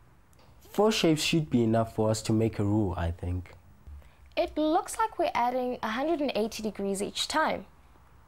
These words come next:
Speaker 1: Hmm, but does that help us? I mean, that helps us find the sum of the next shape. But I'm not planning to keep counting one hundred and eighties until I get a shape with one hundred sides.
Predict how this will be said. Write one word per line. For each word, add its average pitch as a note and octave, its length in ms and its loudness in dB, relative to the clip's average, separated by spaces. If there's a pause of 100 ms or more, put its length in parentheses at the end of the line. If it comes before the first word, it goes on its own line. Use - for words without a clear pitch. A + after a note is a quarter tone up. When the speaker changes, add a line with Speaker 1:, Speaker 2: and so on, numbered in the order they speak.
(800)
Speaker 1:
Hmm, A#2+ 500 2 (160)
but - 320 0
does A2+ 280 2
that E3 260 2
help G2 340 -4
us? F#2 300 -8 (1160)
I B2+ 140 -2
mean, C#3+ 300 -4 (580)
that F#3 200 2
helps E3 280 0
us C3+ 160 -2
find C3+ 300 2
the A#2+ 80 -2
sum A#2 280 -2
of G2 140 -6
the G2+ 80 -8
next A2 240 -4
shape. F2 380 -8 (500)
But C#3+ 140 4
I'm F#3 180 6
not E3+ 180 4
planning D3 420 4
to B2 180 -2
keep C3 240 -2 (400)
counting D3+ 480 4
one C#3 180 6
hundred C3 300 4
and A2+ 180 2
eighties C3 400 2
until A2 380 2
I A2 80 4
get A2+ 200 0
a A2 80 4
shape B2 380 2
with A2+ 180 0
one B2+ 260 4
hundred G#2+ 340 0
sides. F#2 440 0